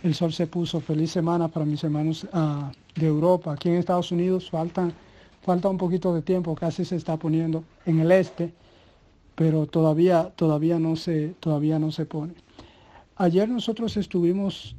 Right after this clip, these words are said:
discutiendo un tema en cuanto a la ley de Dios, hermanos, y pude ver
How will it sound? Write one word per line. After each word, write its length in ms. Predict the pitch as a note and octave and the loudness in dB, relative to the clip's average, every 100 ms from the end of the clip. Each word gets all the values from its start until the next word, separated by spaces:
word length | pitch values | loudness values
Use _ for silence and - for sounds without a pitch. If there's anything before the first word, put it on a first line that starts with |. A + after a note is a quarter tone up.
| - | -8
discutiendo 800 | - E3+ - E3 - F#3 G3 E3 | -2 -2 -2 -4 2 2 2 0
un 160 | D#3+ E3 | 0 0
tema 360 | F3 F3 D3+ G3+ | 0 0 -2 0
en 120 | D#3 | 0
cuanto 320 | D#3+ D#3 D#3 | 2 0 0
a 40 | D3+ | -2
la 100 | D3 | 0
ley 220 | D3 E3 | 0 0
de 120 | D3+ | 0
Dios, 320 | D#3 E3 D#3 E3+ | -2 -4 -6 -6
hermanos, 340 | D#3+ E3 E3 | -4 -6 -4
y 180 | F#3 E3 - | -2 -4 -4
pude 280 | G3 G#3+ G#3+ | 0 2 2
ver 380 | F#3+ G#3 A3+ | 0 0 -2